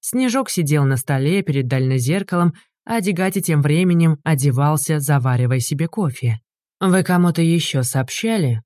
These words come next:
бросил он через плечо. «Спроси». Шулер хотел сказать, что сам-то он прекрасно понимает каждое слово Дегати, но все-таки просто ответил на вопрос. И Дегати ответ не понравился. «Да,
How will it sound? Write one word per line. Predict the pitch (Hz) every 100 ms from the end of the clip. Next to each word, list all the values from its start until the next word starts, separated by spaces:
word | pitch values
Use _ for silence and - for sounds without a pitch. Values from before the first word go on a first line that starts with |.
| -
бросил | 165 165 165 196 - 190 -
он | 156 151 165
через | - 156 147
плечо. | - 190 190 - 117 107 _ _ _ -
«Спроси». | - 175 190 - 139 101 _ _ _ _ _ _ -
Шулер | - 254 254 247
хотел | 196 196 202 190
сказать, | - 160 175 165
что | - 165
сам-то | - 233 214 139 139
он | 135
прекрасно | 160 156 185 143 135
понимает | 147 170 170 151 139
каждое | 139 127 151
слово | 170 160
Дегати, | 156 202 202 143 - 127 - _ -
но | 254
все-таки | 254 247 180 170
просто | 170 170 160
ответил | 143 143 143 143
на | 139
вопрос. | 135 127 120 110 - _ -
И | 226 220
Дегати | 185 170 180 196 208
ответ | 196 143 147 147 - _
не | 180 170 156
понравился. | 151 139 127 113 120 107 - 120 - _ _ -
«Да, | 160 156 143 127 117